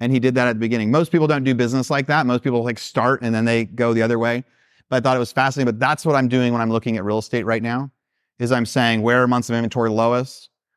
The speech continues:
Where do I think prices have the bo-, most opportunity to go up because they've gone down? Where will there be the types of assets that I wanna buy? Are there foreclosures? Are there off-market properties?"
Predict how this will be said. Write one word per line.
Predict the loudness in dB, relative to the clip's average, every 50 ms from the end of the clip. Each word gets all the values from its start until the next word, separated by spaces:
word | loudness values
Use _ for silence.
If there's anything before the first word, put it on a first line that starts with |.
| _ _
Where | 0 2 2
do | 4
I | 4 2
think | 2 -2 -2
prices | -2 -2 -2 -2 0 -2
have | -2 -2 0
the | -2
bo-, | 0 0 -2 -2 0
most | 0 -2 0 0
opportunity | -2 -2 -2 -4 -4 -4 -2 -2 -2 -2
to | 0
go | 0 2 2 2
up | 2 0 -2 -4
because | -4 -4 -2 -2 0
they've | 0 -2 -2
gone | -2 -4 -4 -4 -4
down? | -2 -2 0 0 0 -2 -2 -4 -8 _ _ _ _ _ _ -4
Where | 0 2 4 4 4 4
will | 4 4 4 4 4
there | 2 2
be | 2 2 2
the | 0 0
types | -2 -2 -2 -2 -2 -4
of | -4 -2
assets | 0 0 0 0 -2 -4 -4 -2
that | 0 0
I | 0 2
wanna | 0 -2 -2
buy? | 0 0 2 2 2 0
Are | 2 2 2 2
there | 2 0
foreclosures? | 0 0 -2 0 0 0 2 2 0 -2 -4 -4
Are | -2 0 0
there | 0 0 0 0
off-market | -2 -2 -2 -4 -4 -4 -4 -4
properties?" | -4 -2 -4 -2 -2 -4 -4 -4 -6